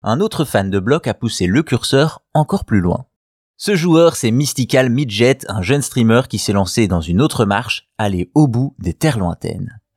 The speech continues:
D'abord, il doit les atteindre, soit cent quatre-vingt-cinq jours de marche, dans un monde que le jeu a de plus en plus de mal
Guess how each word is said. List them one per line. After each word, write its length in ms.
D'abord, 360
il 100
doit 160
les 240
atteindre, 460
soit 340
cent 220
quatre-vingt-cinq 800
jours 240
de 100
marche, 320
dans 260
un 60
monde 200
que 80
le 160
jeu 140
a 60
de 120
plus 260
en 100
plus 200
de 100
mal 320